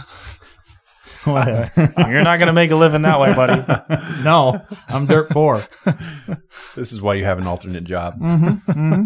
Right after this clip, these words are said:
Speaker 3: And how did you get, how did you get it to the front register?
Speaker 1: Oh, yeah, so it was, it was slammed in this big old box. I just had to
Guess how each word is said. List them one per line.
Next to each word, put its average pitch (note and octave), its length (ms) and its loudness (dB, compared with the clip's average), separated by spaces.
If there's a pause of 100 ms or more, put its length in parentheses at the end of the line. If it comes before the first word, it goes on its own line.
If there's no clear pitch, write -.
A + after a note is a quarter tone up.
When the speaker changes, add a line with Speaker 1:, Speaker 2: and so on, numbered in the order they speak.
(120)
Speaker 3:
And A#2+ 120 -2
how A2 160 4
did A#2 120 -4
you A2 180 -4
get, A2 140 -4 (180)
how A#2 180 0
did B2 120 -4
you G#2+ 60 -4
get G#2 120 -6
it G#2 100 -10
to - 80 -18
the F2+ 60 -10
front F#2+ 220 -6
register? F#2+ 480 -10 (1160)
Speaker 1:
Oh, C3 200 0
yeah, C3+ 220 0
so C#3 160 -4
it - 20 -4
was, A#2 140 -6 (120)
it B2+ 100 -6
was A2+ 220 -6
slammed C#3+ 320 -2
in A#2+ 100 0
this G2+ 160 -4 (140)
big G#2+ 140 -8
old D#2+ 240 -12
box. F2 400 -12
I F2+ 80 -12
just F#2 180 -14
had F2 140 -12
to C#2+ 80 -18